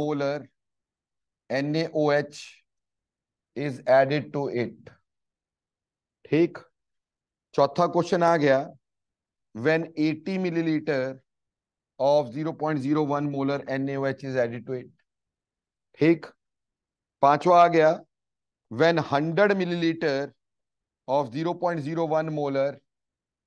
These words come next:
acetic acid एन ए ओ एच is added to it। छठा क्वेश्चन आ गया, when two hundred milliliter of, यानी हम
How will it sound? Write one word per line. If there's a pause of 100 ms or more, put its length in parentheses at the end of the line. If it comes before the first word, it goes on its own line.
(500)
acetic
acid (120)
एन
ए
ओ
एच
is
added
to
it। (1080)
छठा
क्वेश्चन
आ
गया, (520)
when
two
hundred
milliliter (800)
of, (520)
यानी
हम